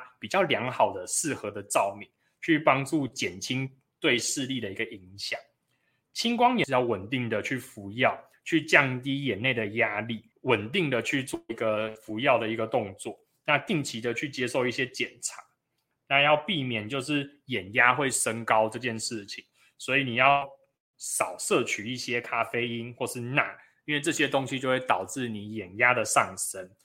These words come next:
所以在户外一样，它需要穿太阳眼镜，去减少紫外线对眼睛的一个伤害。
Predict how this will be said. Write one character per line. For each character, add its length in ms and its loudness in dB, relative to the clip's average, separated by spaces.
所 140 -6
以 140 -6
在 180 6
户 220 -2
外 200 6
一 100 -16
样， 320 2
它 60 -4
需 180 -4
要 120 6
穿 340 -2
太 120 0
阳 200 0
眼 100 -6
镜， 180 -10
去 120 -4
减 280 -6
少 220 0
紫 200 -8
外 140 0
线 180 -4
对 160 0
眼 180 -8
睛 180 -16
的 120 -10
一 40 -12
个 100 -12
伤 160 -10
害。 160 -16